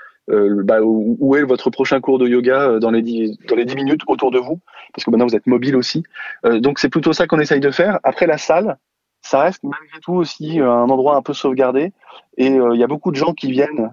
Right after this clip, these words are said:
euh, en club pour pouvoir aller pratiquer un cours, pour poser aussi le smartphone. Donc il faut qu'on arrive à trouver ce juste équilibre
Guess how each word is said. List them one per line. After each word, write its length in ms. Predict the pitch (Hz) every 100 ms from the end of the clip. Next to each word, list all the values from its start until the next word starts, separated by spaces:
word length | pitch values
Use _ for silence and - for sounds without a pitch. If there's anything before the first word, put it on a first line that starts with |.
| -
euh, 320 | 120 113 113 110 -
en 100 | 143 151
club 260 | 147 175 - - -
pour 100 | 131
pouvoir 240 | 131 131 123
aller 120 | 120
pratiquer 520 | 131 - 123 135 135
un 120 | 120 123
cours, 360 | 156 180 - - -
pour 120 | -
poser 200 | - 131
aussi 160 | 151 -
le 60 | 151
smartphone. 480 | 139 131 160 180 - - -
Donc 100 | 120
il 40 |
faut 100 | 151
qu'on 140 | 147 143
arrive 180 | 156 160
à 40 |
trouver 220 | - 160
ce 120 | 160
juste 260 | 123 180 -
équilibre 500 | 151 - 147 185